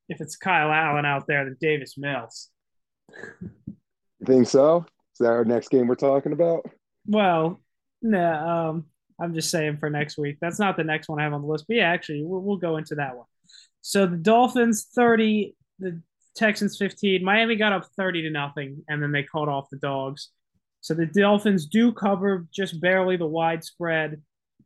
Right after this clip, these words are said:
Speaker 1: Kyle Allen, yeah, it turns out it wasn't Davis Mills' fault that the Texans were so bad. It might have been partially, but, uh, a lot of other people's faults too. The Dolphins, Tua continues to be good. They continue to win.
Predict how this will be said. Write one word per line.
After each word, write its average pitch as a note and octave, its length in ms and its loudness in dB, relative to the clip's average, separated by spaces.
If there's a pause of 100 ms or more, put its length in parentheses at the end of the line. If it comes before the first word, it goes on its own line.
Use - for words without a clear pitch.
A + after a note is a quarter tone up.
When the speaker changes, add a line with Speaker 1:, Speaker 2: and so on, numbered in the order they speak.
(300)
Speaker 1:
Kyle A3 320 2
Allen, F3+ 500 -2 (180)
yeah, G#3 180 -2
it F3+ 60 -8
turns D4 280 -6
out D4 160 -2
it C4 100 -8
wasn't C#4 380 -6
Davis D4 340 -6
Mills' D4 400 -6
fault G#3 300 -2
that D3+ 120 -14
the E3 60 -12
Texans E3 460 -10
were D#3 80 -12
so E3+ 200 -8
bad. D#3+ 280 -2
It G3 40 -4
might A#3+ 180 2
have B3 100 0
been B3 160 -4
partially, C#4+ 580 -6 (340)
but, A#3 200 2
uh, A#3 120 4
a A#3 40 4
lot C4 160 4
of B3+ 80 -2
other B3+ 160 0
people's B3 340 -8
faults A#3+ 300 -6
too. B3 420 -4 (540)
The F3+ 80 -8
Dolphins, A3+ 600 -4
Tua B3 280 0
continues A3+ 500 -6
to - 80 -18
be G3+ 100 -8
good. B3 340 0
They G#3+ 140 0
continue A#3 440 -6
to G#3+ 80 -2
win. A3+ 440 0